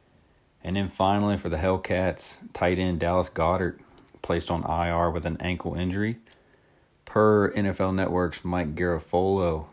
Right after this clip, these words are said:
there's hope Goedert is ready to return when he's first eligible in three weeks. And now let's move on to the week three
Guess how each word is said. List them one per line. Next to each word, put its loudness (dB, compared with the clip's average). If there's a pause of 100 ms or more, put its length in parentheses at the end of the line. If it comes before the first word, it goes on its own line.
there's -8
hope 0
Goedert 2
is -6
ready -2
to -2
return -4
when -4
he's -8
first -6
eligible -4
in -6 (100)
three -8
weeks. -8 (1300)
And -2
now 6
let's 0
move 2
on 4
to -4
the 2
week -2
three -2